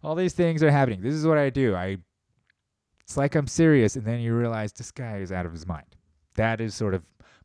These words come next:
my comedic style, is a descent into madness. Okay? That's what it is. Anyways,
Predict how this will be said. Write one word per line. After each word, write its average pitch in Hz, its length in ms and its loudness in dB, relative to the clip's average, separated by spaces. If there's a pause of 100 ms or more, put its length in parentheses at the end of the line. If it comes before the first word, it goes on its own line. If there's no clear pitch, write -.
my 110 340 -2
comedic 95 420 -6
style, 73 520 -12 (380)
is 82 640 -12
a 85 480 -12
descent 143 520 -6
into 101 1080 -2 (160)
madness. 76 840 -10 (260)
Okay? 82 300 -8 (140)
That's 85 300 -8
what - 100 -16
it - 80 -20
is. - 220 -20 (920)
Anyways, 107 500 -6